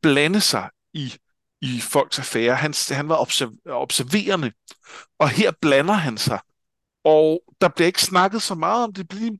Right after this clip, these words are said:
markeret, at det gør han, men der bliver ikke snakket så meget om det, og det synes jeg faktisk, øh,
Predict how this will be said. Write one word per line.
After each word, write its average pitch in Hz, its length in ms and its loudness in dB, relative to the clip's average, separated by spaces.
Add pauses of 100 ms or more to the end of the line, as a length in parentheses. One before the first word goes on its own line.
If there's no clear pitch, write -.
(140)
markeret, 220 600 0
at 160 120 -2
det - 120 -14
gør 156 160 4
han, 185 180 -2 (360)
men - 80 -10
der 147 60 -4
bliver 160 100 -2
ikke 180 120 -2
snakket 180 240 -2
så 180 40 -8
meget 160 220 -2
om 143 100 -8
det, 156 140 -6
og - 120 -10
det 196 100 -2
synes 208 260 -4
jeg 208 80 -2
faktisk, - 440 -6 (420)
øh, 123 140 2